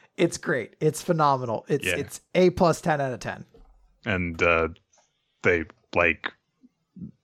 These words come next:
Speaker 2: show their emotions for Bondo in the, in the guise of making fun of him and stuff, but then they're just saying really nice stuff.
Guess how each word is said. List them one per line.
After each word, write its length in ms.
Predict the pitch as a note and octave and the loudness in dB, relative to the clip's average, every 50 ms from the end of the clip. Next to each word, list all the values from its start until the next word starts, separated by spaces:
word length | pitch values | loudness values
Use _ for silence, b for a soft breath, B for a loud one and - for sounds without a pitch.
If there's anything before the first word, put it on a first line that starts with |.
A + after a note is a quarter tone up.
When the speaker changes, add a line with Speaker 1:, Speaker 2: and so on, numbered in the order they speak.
| - B2+ | -6 -2
Speaker 2:
show 480 | - - - B2+ G2+ F#2 F2+ F2+ F2+ | 2 4 4 6 6 4 4 2 0
their 420 | F2 - G#2 F2 F2 E2 E2+ F2+ - | 0 2 2 4 4 4 2 2 2
emotions 640 | G#2 F#2+ F#2 F2+ F2 F2 - - E2+ F2 E2+ - | 2 4 4 4 4 4 2 2 2 4 4 2
for 120 | - G#2+ | 2 2
Bondo 460 | F#2 F2 E2 E2 E2 E2 E2+ E2 F2 E2 | 2 2 2 2 2 2 4 4 4 4
in 140 | F2 E2+ | 2 2
the, 240 | E2 D#2+ D2+ - - - | 0 0 0 -2 -2 2
in 80 | G#2 F2+ | 2 2
the 60 | F2 | 2
guise 520 | D#2+ F2 D2+ D2+ D2+ D#2+ E2+ F2 E2 - | 2 2 2 2 2 2 2 2 0 0
of 120 | F2 E2 - | -2 0 0
making 280 | F#2 E2+ - - E2+ | -2 -2 -2 -4 -6
fun 200 | - - F2+ E2 | -2 0 2 2
of 100 | E2+ D#2+ - | 2 2 2
him 160 | G2+ F#2+ G2+ | 2 2 4
and 120 | G2 G2 | 4 4
stuff, 300 | - - - F#2+ G2+ - - | 4 4 4 2 2 2 0
but 140 | G#2 F2+ | -2 0
then 140 | - F#2 E2+ | 0 -2 0
they're 80 | E2+ F2 | 0 0
just 200 | E2 E2+ D#2+ - | 2 2 2 4
saying 220 | - E2+ D#2 D#2+ | 2 2 0 2
really 180 | D#2+ E2 D#2+ D#2+ | 0 0 2 2
nice 220 | D#2+ D#2 D#2 - | 2 2 2 2
stuff. 380 | - - E2 D#2 F2+ - - | 2 2 2 0 0 -6 -18